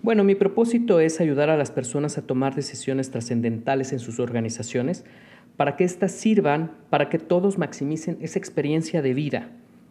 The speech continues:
y te puedan desarrollar sus competencias y habilidades. ¿Qué hago?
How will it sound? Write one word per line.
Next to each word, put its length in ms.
y 420
te 100
puedan 340
desarrollar 520
sus 180
competencias 640
y 40
habilidades. 680
¿Qué 140
hago? 340